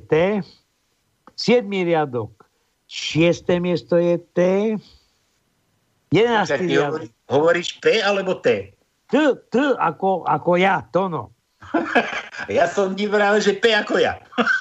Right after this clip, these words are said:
Speaker 1: No tak dobre,
Speaker 2: Dobre,
Speaker 1: tak
Speaker 2: daj.
Speaker 1: T aj tvoje. Dobre, tak
Speaker 2: Nie,
Speaker 1: ešte
Speaker 2: daj,
Speaker 1: raz.
Speaker 2: daj, daj T ako ty.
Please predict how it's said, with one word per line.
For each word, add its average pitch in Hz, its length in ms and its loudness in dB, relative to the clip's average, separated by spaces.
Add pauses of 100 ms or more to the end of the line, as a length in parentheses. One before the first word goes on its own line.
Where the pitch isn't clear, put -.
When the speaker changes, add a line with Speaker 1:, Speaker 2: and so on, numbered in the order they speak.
(120)
Speaker 1:
No 220 160 2
tak 247 240 0
dobre, 277 240 0
Speaker 2:
Dobre, 226 240 2
Speaker 1:
tak - 0 -
Speaker 2:
daj. 208 220 0 (100)
Speaker 1:
T - 160 -8
aj 240 320 0
tvoje. 190 360 2 (200)
Dobre, 180 320 -2 (320)
tak 170 80 0
Speaker 2:
Nie, 269 160 4
Speaker 1:
ešte - 160 -2
Speaker 2:
daj, 175 80 0
Speaker 1:
raz. 151 100 -2
Speaker 2:
daj, 226 180 2 (200)
daj 202 240 0
T 202 160 -6
ako 196 320 -4
ty. - 140 -18